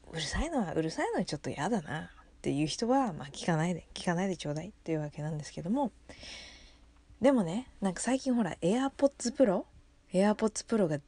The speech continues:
出てね、ノイズキャンセルが、こう、すごいって、もうこれなんか雑音が全然聞こえないっていうのあるから、逆に雑音をね、欲してる人もいるんじゃないかと思った、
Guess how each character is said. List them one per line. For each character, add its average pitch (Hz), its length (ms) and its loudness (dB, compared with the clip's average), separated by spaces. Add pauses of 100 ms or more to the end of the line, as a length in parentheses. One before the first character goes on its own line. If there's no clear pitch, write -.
(140)
出 170 100 6
て 139 140 -2
ね、 196 220 -2 (400)
ノ 185 160 8
イ 226 40 8
ズ 214 140 2
キ 220 140 4
ャ 226 40 6
ン 220 80 4
セ 165 160 -2
ル 135 140 -2
が、 131 180 -4 (280)
こ 156 140 -4
う、 143 40 -2
す - 180 0
ご 202 220 4
い 185 40 2
っ - 40 -4
て、 - 240 -20
も 160 80 -10
う - 40 -12
こ - 120 -2
れ 185 80 0
な 185 80 -2
ん 180 60 -2
か 170 60 -4
雑 180 300 -2
音 240 60 4
が 240 80 4
全 220 220 2
然 247 80 2
聞 220 100 -6
こ 247 120 2
え - 20 2
な 240 100 2
い 220 60 2
っ - 20 -4
て - 140 -4
い - 20 2
う 156 40 0
の 165 120 0
あ - 20 4
る 202 100 2
か 156 120 -4
ら、 170 200 0 (1000)
逆 247 220 4
に 339 120 2
雑 240 380 6
音 339 220 0
を 294 40 4
ね、 294 220 0 (420)
欲 233 140 8
し - 140 4
て 311 140 4
る 311 240 4 (480)
人 - 220 4
も 233 80 8
い 190 60 6
る 214 80 8
ん - 20 4
じ 202 60 2
ゃ 165 40 2
な 151 60 -4
い 151 60 -6
か - 100 -10
と - 120 -12 (1200)
思 202 200 6
っ - 40 0
た、 151 220 -6